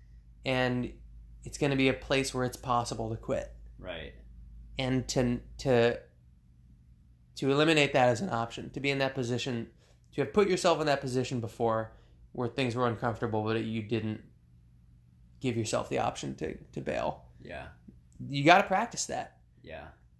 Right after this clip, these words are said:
Speaker 1: Yeah, so that, I think that's, that's a big one. It's not necessarily the difficult-, difficulty of the workout. It's the, uh, it's the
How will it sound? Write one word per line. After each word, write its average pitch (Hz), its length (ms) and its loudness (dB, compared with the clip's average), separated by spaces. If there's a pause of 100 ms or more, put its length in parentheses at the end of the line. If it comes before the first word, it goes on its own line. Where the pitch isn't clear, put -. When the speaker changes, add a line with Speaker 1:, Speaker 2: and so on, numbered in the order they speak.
(520)
Speaker 1:
Yeah, 131 360 2
so - 140 -2
that, 147 260 6
I 143 100 4
think 143 160 2
that's, 127 280 2 (100)
that's 135 180 -4
a 135 60 -2
big 120 200 -2
one. 135 300 -4 (640)
It's 147 140 -8
not 175 160 6
necessarily 147 500 4
the 120 60 -4
difficult-, 120 520 -4 (200)
difficulty 123 480 -4
of 107 60 -4
the 110 80 0
workout. 110 420 -2
It's 107 160 -8
the, 127 240 -2
uh, 139 180 2 (1200)
it's - 320 -4
the - 640 0